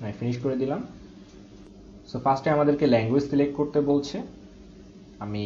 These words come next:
ইউএসএ রাখলাম, save। So finally জ্যাম্প আমাদের কম্পিউটারে install হয়ে গিয়েছে এবং জ্যাম্পের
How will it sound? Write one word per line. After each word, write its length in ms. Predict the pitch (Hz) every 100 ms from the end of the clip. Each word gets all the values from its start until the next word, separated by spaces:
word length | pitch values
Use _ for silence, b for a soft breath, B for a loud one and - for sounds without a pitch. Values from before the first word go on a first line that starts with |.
| 104 - - - -
ইউএসএ 300 | 104 107 135 127
রাখলাম, 300 | 123 139 170 90 - -
save। 240 | - 98 131 - - - - - - - - - - - - - - - 196 202 - - 185 98 - - - - - - - - - -
So 60 | 120
finally 400 | 160 190 180 123 123 - - - - 107 113
জ্যাম্প 240 | 165 202 180
আমাদের 220 | 147 139 135
কম্পিউটারে 320 | 127 123 123
install 280 | 117 - 143 143
হয়ে 160 | 156 147
গিয়েছে 260 | 151 156 214 127
এবং 140 | 107 113 98 -
জ্যাম্পের 420 | 131 151 160 160